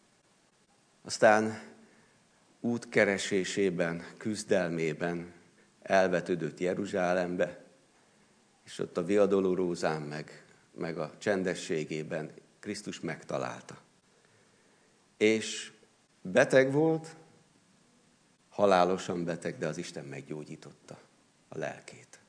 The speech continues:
Billy Graham sem titkolta, akkor, amikor a fia ezt az utat járta. Imádkozott és kért imatámogatókat. Kedves keresztény családok,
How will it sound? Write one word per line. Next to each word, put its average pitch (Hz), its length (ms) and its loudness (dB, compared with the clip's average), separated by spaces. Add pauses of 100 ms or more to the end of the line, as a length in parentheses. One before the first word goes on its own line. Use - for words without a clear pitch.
(1160)
Billy 123 260 4
Graham 98 280 6
sem 104 460 -2 (280)
titkolta, - 720 -8 (1500)
akkor, 95 340 -2
amikor 90 320 -6
a 87 60 -8
fia 87 300 -4
ezt 80 180 -8
az 87 120 -10
utat - 300 -14
járta. - 400 -16 (1080)
Imádkozott 120 800 -2
és 110 220 -4
kért - 460 -2 (680)
imatámogatókat. 80 1200 -8 (1600)
Kedves 156 380 6
keresztény 147 480 0
családok, 90 760 0